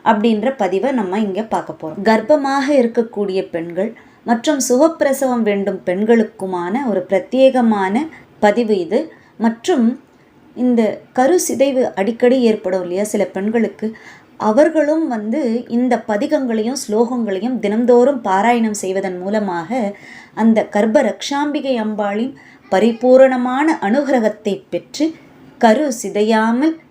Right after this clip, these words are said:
அந்த அம்பாளின் கருணையோடு காக்கப்பெற்று, குழந்தை உண்டாகி சுகப்பிரசவம் ஆவதற்கு படிக்க வேண்டிய ஸ்லோகங்கள் இந்த பதிவுல பார்க்க போகிறோம். அது என்னென்ன ஸ்லோகங்கள்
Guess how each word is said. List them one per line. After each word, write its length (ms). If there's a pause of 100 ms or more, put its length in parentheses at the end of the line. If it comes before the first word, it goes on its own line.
(520)
அந்த 220 (140)
அம்பாளின் 680
கருணையோடு 800
காக்கப்பெற்று, 840 (240)
குழந்தை 440
உண்டாகி 640 (200)
சுகப்பிரசவம் 720
ஆவதற்கு 640 (100)
படிக்க 320
வேண்டிய 340
ஸ்லோகங்கள் 720
இந்த 240 (100)
பதிவுல 440 (220)
பார்க்க 340
போகிறோம். 520
அது 200
என்னென்ன 460
ஸ்லோகங்கள் 720